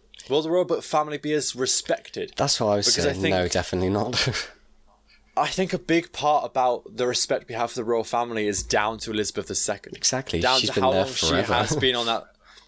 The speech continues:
Speaker 1: You know, yeah, how long she's been the monarch, what she has done with the Commonwealth and the country and everything like that. Um, and when it's Charles,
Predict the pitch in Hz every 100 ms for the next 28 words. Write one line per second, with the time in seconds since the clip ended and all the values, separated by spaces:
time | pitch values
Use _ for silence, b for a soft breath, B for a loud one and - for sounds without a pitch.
0 | - 135 196 202 180 160 170 113 135 151
1 | 147 135 151 139 127 127 139 131 120 113
2 | - 139 208 - 113 117 123 101 113 -
3 | 113 113 110 113 117 - 92 95 - 113
4 | 104 - 104 98 101 107 123 113 104 -
5 | 92 95 - B B B B B B _
6 | 95 98 101 104 104 - - 113 139 143
7 | - 131 143 123 110 -